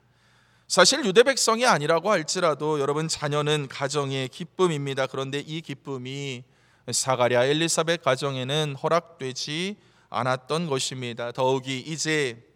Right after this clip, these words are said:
이들의 나이는 너무 많아 그 가능성은 날마다 적어진, 아니, 이제는 아예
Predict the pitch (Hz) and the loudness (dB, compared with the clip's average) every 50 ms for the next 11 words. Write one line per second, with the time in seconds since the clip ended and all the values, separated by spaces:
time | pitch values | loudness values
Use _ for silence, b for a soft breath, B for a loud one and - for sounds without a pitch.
0 | _ _ _ _ - - 131 135 139 156 165 180 190 190 156 139 143 147 156 165 | _ _ _ _ -20 -12 -10 -4 0 4 4 6 6 6 4 4 4 4 2 2
1 | 156 139 131 131 147 151 139 127 123 123 123 - - 165 175 165 147 139 139 147 | 2 2 2 2 2 2 2 2 2 0 -2 -4 -2 -4 -4 -2 -2 -4 -4 -4
2 | 151 156 160 151 - - 151 143 143 143 143 127 117 117 127 135 135 139 139 135 | -6 -6 -4 -4 -2 -2 -2 -4 -4 -6 -4 -4 -4 -4 -2 -2 -2 -2 0 0
3 | 139 139 131 - 139 127 123 123 123 123 127 127 117 113 123 135 151 135 120 110 | 0 0 0 0 -2 0 2 0 0 0 -4 -6 -4 -4 -4 -4 -6 -8 -10 -8
4 | - 127 127 143 156 165 147 117 B B B B B B B - - 110 123 147 | -8 -6 -4 -4 -4 -4 -4 -6 B B B B B B B -8 -6 -4 -2 2
5 | 160 165 143 104 - | 2 2 2 2 -2